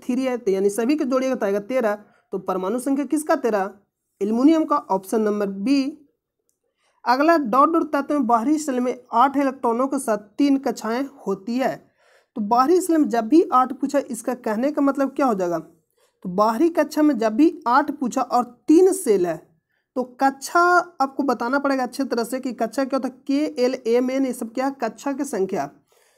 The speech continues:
तो इसका जो आंसर होगा ऑप्शन नंबर डी, आर्गन। तो हम इसको फिर से जब थ्योरी कराएंगे कल आपको इलेक्ट्रॉनिक विन्यास यानी इलेक्ट्रॉनिक कॉन्फ़िगरेशन, तो फिर से आपको इस प्रश्न को कराएंगे और उसमें समझाएंगे।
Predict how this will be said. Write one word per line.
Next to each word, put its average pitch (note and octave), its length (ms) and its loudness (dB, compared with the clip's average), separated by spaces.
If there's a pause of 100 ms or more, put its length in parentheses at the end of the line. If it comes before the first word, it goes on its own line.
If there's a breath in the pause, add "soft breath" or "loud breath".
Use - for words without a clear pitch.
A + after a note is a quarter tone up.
(140)
तो C4 140 -4
इसका C4+ 280 -4
जो E4 100 0
आंसर B3 440 -2
होगा B3+ 160 2
ऑप्शन A#3+ 360 0
नंबर G#3 260 -2
डी, A#3 600 -6
आर्गन। G3 480 0 (680)
तो B3 60 0
हम C4+ 120 2
इसको C#4 220 0 (120)
फिर C#4+ 120 2
से E4 160 -4 (340)
जब A#3+ 220 -4
थ्योरी B3+ 320 0
कराएंगे C4 420 0
कल A3+ 200 0
आपको G3 220 0
इलेक्ट्रॉनिक A3 640 -2
विन्यास A#3+ 460 -4
यानी G#3+ 220 0
इलेक्ट्रॉनिक A3 520 -2
कॉन्फ़िगरेशन, A3+ 640 -2 (380 soft breath)
तो A#3 80 -2
फिर B3 220 -4
से D4+ 140 0
आपको C#4+ 260 -2
इस C4 140 -6
प्रश्न A3+ 380 -2
को D4+ 120 -2
कराएंगे A3+ 380 -2
और C#4 260 0
उसमें C4+ 280 -2
समझाएंगे। F3 540 -4